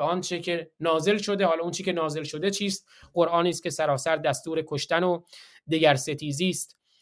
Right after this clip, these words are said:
از همون ابتدا می‌آید، انسان‌ها رو دسته‌بندی می‌کند به مؤمن و کافر، بعد مؤمنان رو دسته‌بندی می‌کند به منافق، بعد اسلام و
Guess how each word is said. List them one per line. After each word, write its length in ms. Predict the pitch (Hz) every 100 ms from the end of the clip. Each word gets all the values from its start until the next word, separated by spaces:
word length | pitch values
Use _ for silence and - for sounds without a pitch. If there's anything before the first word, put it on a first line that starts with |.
| _ -
از 300 | 143 139 143
همون 220 | 165 160
ابتدا 360 | 156 160 160
می‌آید، 400 | 170 165 160 156 156
انسان‌ها 440 | 147 135 143 135
رو 100 | 160
دسته‌بندی 560 | 147 135 151 143 139 160
می‌کند 380 | 156 156 156 143
به 80 |
مؤمن 360 | 139 139 131 156
و 60 | 160
کافر، 460 | 143 131 165 160
بعد 200 | 143 147
مؤمنان 420 | 156 135 135 151
رو 100 | 156
دسته‌بندی 540 | 143 135 151 131 135 151
می‌کند 380 | 151 156 151 135
به 80 |
منافق، 440 | 127 131 127 - 160
بعد 300 | 139 147 151
اسلام 440 | 135 160 160 170
و 100 | 160